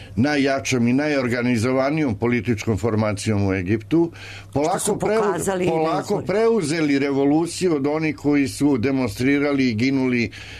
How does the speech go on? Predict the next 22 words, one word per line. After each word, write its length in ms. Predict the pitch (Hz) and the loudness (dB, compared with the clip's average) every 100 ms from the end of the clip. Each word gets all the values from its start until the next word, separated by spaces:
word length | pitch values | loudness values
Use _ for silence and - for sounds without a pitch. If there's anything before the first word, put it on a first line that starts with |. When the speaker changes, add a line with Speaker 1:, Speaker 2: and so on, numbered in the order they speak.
| - | -4
Speaker 1:
na, 360 | 113 123 120 82 104 | 0 2 2 0 2
na 200 | 123 110 | 2 2
trgu 380 | 135 127 117 | 0 2 2
Tahriru 540 | 110 120 110 117 110 104 | 2 -2 0 2 4 2
u, 360 | 87 107 104 101 | 2 2 2 0
u, 280 | 107 110 98 | 0 0 0
u 140 | 107 95 | -2 -2
Kairu. 420 | 101 80 69 - - - - - - - - | -2 -2 -4 -8 -14 -16 -16 -18 -20 -14 -2
I, 480 | 147 151 147 139 - - - | 0 2 2 0 -2 -12 -10
e, 60 | 76 - - | -10 -10 -12
setimo 580 | - - 165 170 202 196 | -8 -4 -2 0 0 0
se 160 | - 175 | -2 -2
da, 200 | 139 113 | 0 0
da 220 | 120 127 | 0 0
posle 400 | 107 151 185 175 | 0 -2 0 -2
toga 300 | 131 151 156 | 0 0 0
prošle 400 | - 143 160 180 | 0 -2 -2 0
godine 420 | 170 165 156 156 131 | 0 2 0 0 0
su 200 | 135 139 | 0 0
održali, 720 | 139 156 120 135 131 131 104 | 0 -2 0 0 2 0 0
održani 720 | 101 139 135 117 127 127 113 - 107 | -2 -2 0 0 0 2 0 -4 -2
izbori, 600 | 135 113 139 131 117 | 0 0 0 2 0